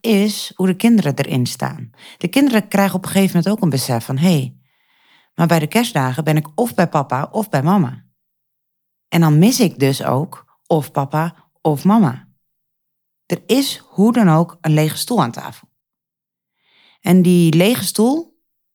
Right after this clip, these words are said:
kan best wel confronterend zijn. Want juist ook, ik weet niet hoe dat met jou is, maar bij mij komen er juist in december, komen er ook altijd herinneringen aan eerdere feestdagen.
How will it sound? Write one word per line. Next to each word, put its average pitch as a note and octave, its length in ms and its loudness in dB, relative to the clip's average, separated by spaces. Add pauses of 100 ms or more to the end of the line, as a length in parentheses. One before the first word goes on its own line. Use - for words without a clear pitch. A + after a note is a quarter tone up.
kan D3+ 240 -2
best F#3+ 260 -2
wel E3+ 120 0
confronterend C3 720 -4
zijn. - 220 -20 (920)
Want C#3 180 -6
juist C#3+ 560 -2
ook, D3+ 540 -4 (140)
ik - 60 -20
weet C#3 100 -4
niet C3+ 140 -4
hoe C3+ 100 -4
dat C3 120 -6
met A#2+ 120 -4
jou B2+ 240 -2
is, B2+ 100 -6
maar B2 160 -2
bij B2 120 -4
mij D3 240 0
komen C3+ 260 -2
er A#2+ 60 -2
juist C3+ 440 -2
in C#3+ 120 -2
december, D#3+ 920 -2
komen F#3 260 0
er D#3 80 -2
ook A#2 120 -6
altijd C#3 260 -4
herinneringen B2+ 760 0
aan C#3+ 200 -4
eerdere C#3 340 -2
feestdagen. - 760 -8